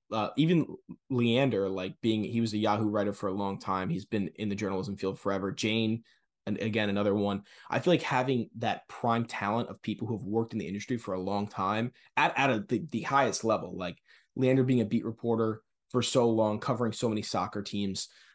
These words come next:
um, having Professor Riviezzo literally come from his E S P N job to teach a class. And I mean, Freddie still has his overnight show all the time. Having people like that, that are literally working in the field and are well known in the field. Like,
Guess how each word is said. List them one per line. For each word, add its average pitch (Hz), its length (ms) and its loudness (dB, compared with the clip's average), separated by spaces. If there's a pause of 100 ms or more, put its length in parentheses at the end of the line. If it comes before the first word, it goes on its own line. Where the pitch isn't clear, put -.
(180)
um, 90 380 -4
having 113 320 0
Professor 117 340 -2
Riviezzo 110 420 0
literally 135 400 6
come 131 280 0
from 123 140 -6
his 123 180 -6
E 113 80 -4
S 104 140 -6
P 117 220 -2
N 110 120 0
job 95 360 -4 (400)
to 104 340 0 (100)
teach 127 260 2
a 107 40 -2
class. 104 640 -2 (340)
And 120 120 2
I 117 80 4
mean, 117 180 4
Freddie 127 380 2
still 113 200 -6
has 110 160 0
his 104 100 -10
overnight 110 400 -2
show 101 260 -2
all 101 120 -2
the 101 60 -6
time. 101 360 -4 (400)
Having 147 400 0
people 139 340 -2
like 104 220 -2
that, 104 320 -4 (340)
that 107 160 2
are 101 120 0
literally 113 420 0
working 107 340 -2
in 95 80 -4
the 101 60 -2
field 113 360 -2
and 123 80 2
are 117 100 4
well 135 240 6
known 143 180 6
in 117 60 2
the - 60 -4
field. 104 300 -4
Like, 95 240 -6